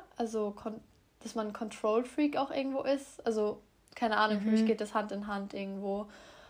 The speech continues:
Speaker 1: Und, ähm, manchmal muss man halt akzeptieren, dass man nicht die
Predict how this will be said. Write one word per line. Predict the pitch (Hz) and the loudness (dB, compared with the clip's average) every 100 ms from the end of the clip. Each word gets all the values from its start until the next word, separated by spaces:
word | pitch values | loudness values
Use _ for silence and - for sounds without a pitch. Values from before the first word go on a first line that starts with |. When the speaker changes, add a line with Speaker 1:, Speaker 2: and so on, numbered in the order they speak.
| - | -20
Speaker 1:
Und, | - 226 214 214 208 202 - | -4 0 0 0 -4 -8 -4
ähm, | 220 214 208 208 208 214 - _ - - _ - _ | -2 0 -2 -4 -8 -12 -18 _ -20 -20 _ -20 _
manchmal | 233 226 254 247 | 0 0 0 0
muss | 247 247 | -2 -2
man | 233 226 | -2 -2
halt | 208 | -2
akzeptieren, | 214 - 226 - 226 | -4 -6 -12 -8 -8
dass | 214 208 | -8 -10
man | 214 214 | -10 -8
nicht | |
die | 202 | 4